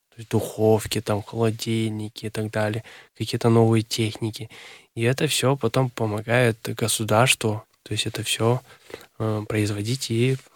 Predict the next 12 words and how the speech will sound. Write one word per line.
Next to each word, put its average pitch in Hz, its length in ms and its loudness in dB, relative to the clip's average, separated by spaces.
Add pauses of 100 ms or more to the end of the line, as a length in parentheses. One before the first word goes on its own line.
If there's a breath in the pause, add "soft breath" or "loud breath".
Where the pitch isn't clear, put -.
(100)
продавать 107 640 0
на 110 160 -4
другие 107 320 -2
рынки. 117 440 0 (440 soft breath)
То 117 120 -2
есть, - 220 0
э, 107 240 2
там 139 200 2
повара 113 280 4
очень - 160 0
хорошо 113 320 2
ценят. 107 360 -2